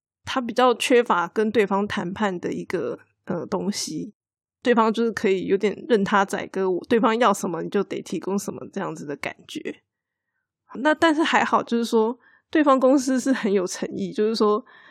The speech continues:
他也没有说要故意凹你们的意思这样子，就还是有一点说，“啊，在商言商啊，好啦，我拿多少我就付你多少钱”这种概念，啊，也没有要凹他们的意思。所以因为这个原因，就是这整件事情才能够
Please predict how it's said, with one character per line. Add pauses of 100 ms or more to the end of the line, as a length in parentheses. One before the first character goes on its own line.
(220)
他
也
没
有
说
要
故
意 (120)
凹
你
们
的
意
思
这
样
子， (240)
就
还
是
有
一
点
说 (100)
，“啊，
在
商
言
商
啊，
好
啦，
我
拿
多
少
我
就
付
你
多
少
钱” (440)
这
种
概
念， (440)
啊，
也
没
有
要 (280)
凹
他
们
的
意
思。 (540)
所
以
因
为
这
个
原
因， (120)
就
是
这
整
件
事
情
才
能
够